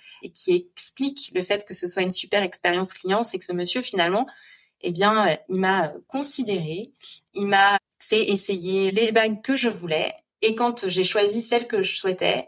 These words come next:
il m'a dit, « C'est important que cette bague, elle vous plaise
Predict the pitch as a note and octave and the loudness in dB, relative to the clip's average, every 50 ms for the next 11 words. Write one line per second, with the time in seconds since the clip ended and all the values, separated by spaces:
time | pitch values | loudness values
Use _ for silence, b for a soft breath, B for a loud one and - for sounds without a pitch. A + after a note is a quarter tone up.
0 | - - F#3 F3+ F#3 F#3 F#3 F3+ E3+ G3 A3 C4+ C#4+ b b b b b b b | -8 -8 -4 -2 0 0 0 0 -2 -4 -4 -4 -6 b b b b b b b
1 | b - - - - - - C#4 D4+ D4+ - A#3 A#3 - - G3+ G3 G3 G#3+ A#3 | b -2 0 0 0 2 2 0 2 2 0 -2 -2 -2 -2 0 2 2 2 0
2 | A3+ - _ _ - G3 F#3 F3+ - F3+ F3 F3 G#3 A#3+ A#3 G#3+ G3 F3+ F3 E3+ | -4 -8 _ _ -8 -6 -4 0 0 0 2 4 4 4 4 4 2 0 0 -4
3 | E3+ - - G3 G3+ G#3 G#3 G3+ - | -8 -8 -2 2 4 4 4 2 -2